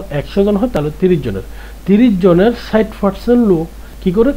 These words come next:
Company transport ইউজ করে। কারণ আমরা জানি যারা চাকরি করে তাদের অনেকে পিক, আহ, ড্রপের ব্যবস্থা থাকে, অর্থাৎ অনেকে কোম্পানির ট্রান্সপোর্টে আসা যাওয়া করে, আবার অনেকে করে না। সাধারণত যারা একটু হায়ার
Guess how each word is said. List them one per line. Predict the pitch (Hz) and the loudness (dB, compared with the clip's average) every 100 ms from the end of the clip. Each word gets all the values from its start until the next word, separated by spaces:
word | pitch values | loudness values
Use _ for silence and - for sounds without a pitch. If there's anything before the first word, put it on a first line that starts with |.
| - | -2
Company | 170 175 185 233 233 233 | -2 0 0 2 2 2
transport | 202 180 - 165 156 139 | 2 2 0 -4 -4 -4
ইউজ | 143 - | -6 -6
করে। | 104 - - - - | -10 -12 -14 -16 -4
কারণ | 165 | -4
আমরা | 139 151 165 | 0 2 2
জানি | 165 160 196 | 2 2 2
যারা | 151 139 135 | 0 0 -2
চাকরি | 131 120 180 | -4 -4 -2
করে | 185 185 294 - - - | 0 0 0 -4 -6 -2
তাদের | 135 139 | -2 0
অনেকে | 127 139 127 139 - | 0 -2 -2 -8 -6
পিক, | 139 - | -8 -8
আহ, | 135 127 127 | -6 -4 -4
ড্রপের | 123 131 123 127 127 | -2 -2 -2 -6 -4
ব্যবস্থা | 123 120 131 | -6 -4 -6
থাকে, | 120 123 196 - | -6 -6 -6 -6
অর্থাৎ | 120 117 | -6 -6
অনেকে | 127 143 175 180 | -6 -4 -2 -2
কোম্পানির | - 127 147 156 151 | -4 -6 -4 -6 -4
ট্রান্সপোর্টে | 139 - 151 151 | -8 -8 -6 -6
আসা | 160 | -4
যাওয়া | 165 175 185 | -2 -2 -2
করে, | 233 | -4
আবার | 156 113 | -4 -4
অনেকে | 123 135 262 - | -6 -6 -6 -2
করে | 202 156 | 0 0
না। | 110 - - - - | -2 -8 -16 -18 0
সাধারণত | 208 202 233 214 143 - - - - - - - 135 | 2 4 4 2 -2 -6 -14 -16 -16 -16 -16 -10 -2
যারা | 143 | 0
একটু | 139 165 | 0 -2
হায়ার | 139 131 160 | 0 2 2